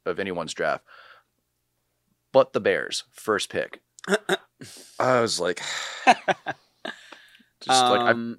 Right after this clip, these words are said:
Speaker 1: yet again, I just, I feel like I'm having a stroke.
Speaker 2: Wh-, what was y'all's second pick? Let's look.
Speaker 1: We went receiver, I believe.
Speaker 2: It should say it right here. So that's the lineman you're talking
Speaker 1: Yep.
Speaker 2: about,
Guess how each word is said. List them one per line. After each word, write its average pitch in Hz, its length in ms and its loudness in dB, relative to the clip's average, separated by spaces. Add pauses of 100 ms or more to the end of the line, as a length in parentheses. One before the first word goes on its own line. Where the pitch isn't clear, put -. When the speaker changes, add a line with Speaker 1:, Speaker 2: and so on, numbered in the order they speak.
Speaker 1:
yet 123 200 6
again, 104 220 2
I 85 160 2
just, - 300 -8
I 92 80 2
feel 107 160 -4
like 95 120 -2
I'm 90 80 -6
having 87 300 0
a 82 60 -4
stroke. - 480 -6 (360)
Speaker 2:
Wh-, 147 80 -2 (180)
what 139 280 -2
was 147 120 -4
y'all's 113 200 -2
second 101 300 -8
pick? 64 260 -12
Let's - 200 -14
look. 52 220 -14 (380)
Speaker 1:
We 139 380 -8
went 82 600 -8 (920)
receiver, - 1080 -6
I 55 80 -2
believe. 58 760 -14 (680)
Speaker 2:
It - 100 -20
should 110 300 -18
say 85 260 -10
it 65 120 -14
right - 260 -16 (120)
here. 76 420 -16 (380)
So - 140 -20
that's 104 240 -6
the 117 80 -8
lineman 92 320 -12
you're 90 80 -14
talking 90 220 -10
Speaker 1:
Yep. 92 200 6
Speaker 2:
about, 82 300 -12